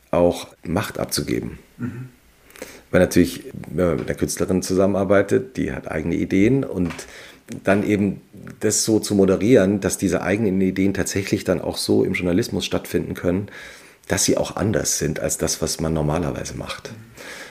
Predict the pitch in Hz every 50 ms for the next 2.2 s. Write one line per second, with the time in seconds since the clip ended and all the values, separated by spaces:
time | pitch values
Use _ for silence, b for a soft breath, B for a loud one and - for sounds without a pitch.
0 | B B B - _ _ _ - _ _ _ _ _ _ _ - - - - -
1 | - - 101 - - - 95 76 90 85 80 71 69 76 73 67 62 73 104 120
2 | - - - -